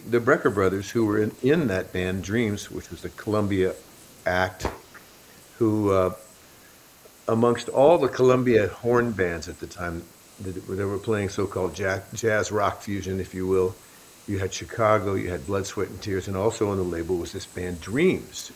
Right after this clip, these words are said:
who I f-, I and most of my close friends found more interesting than anything else because they were, they were doing a lot of soloing, you know, im-, improvisational stuff, and they're, and,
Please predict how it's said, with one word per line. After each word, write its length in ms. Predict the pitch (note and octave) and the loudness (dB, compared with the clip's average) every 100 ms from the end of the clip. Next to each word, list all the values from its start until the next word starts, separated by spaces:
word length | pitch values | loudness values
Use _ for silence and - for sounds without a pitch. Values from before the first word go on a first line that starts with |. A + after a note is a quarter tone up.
| - - | -18 -6
who 180 | A2+ - | -4 0
I 180 | A2+ | 0
f-, 200 | D#3+ - - - - | 0 -2 -16 -16 -2
I 240 | A#2 C3 | 4 4
and 420 | C#3 A2+ G2+ G2 - | 4 2 0 -6 -4
most 340 | G2+ C3 - | -2 -2 -4
of 60 | G#2+ | -6
my 180 | G2 | -4
close 380 | F#2 - A#2+ B2 | -4 0 2 2
friends 480 | - - C#3+ F#2+ F2+ | -2 -2 0 0 -4
found 360 | - F#2+ F#2 F2+ - - - - - - - | -6 -4 -4 -6 -14 -20 -20 -20 -20 -20 -10
more 400 | A2 A#2+ C3+ D3 | -2 4 6 6
interesting 520 | A2+ - F#2+ - G2+ | 4 -2 -8 -6 -4
than 120 | F#2+ F#2 | -2 0
anything 420 | B2+ C3 F#2 F2 | 0 0 -4 -6
else 240 | D#2+ F2+ | -6 -8
because 520 | - F#2+ - F#2 F2+ - - - - - - F#2+ | -8 -6 -2 -2 -2 -12 -20 -20 -20 -20 -14 0
they 180 | B2 D3 | 4 6
were, 220 | C3+ A2 - - - - - | 4 2 -4 -20 -20 -20 -4
they 100 | B2 | 0
were 120 | C#3+ | 2
doing 260 | A#2 A#2 A2 | 2 2 4
a 40 | |
lot 360 | F#2+ G2 A2 B2+ | 2 2 2 2
of 160 | G2+ - - | 0 -4 -16
soloing, 640 | - C3+ A#2 G#2 G2 G#2+ C3 - - - - - - - - - | -4 2 4 4 0 -2 -6 -12 -20 -20 -20 -20 -20 -20 -16 -4
you 80 | G#2+ | 0
know, 200 | G#2 A2 | 0 0
im-, 160 | A2 A2+ - - - - | -2 -6 -20 -20 -20 -12
improvisational 840 | A2+ - A#2 G#2+ G#2 A#2 A#2+ B2+ A#2 | -8 2 2 4 4 2 4 0 0
stuff, 520 | - B2+ C3 - - | 2 0 0 -6 -8
and 180 | G#2 G2+ | -6 -2
they're, 200 | G#2 G#2+ - | -2 -4 -4
and, 340 | A2 G#2 G#2 | -4 -4 -8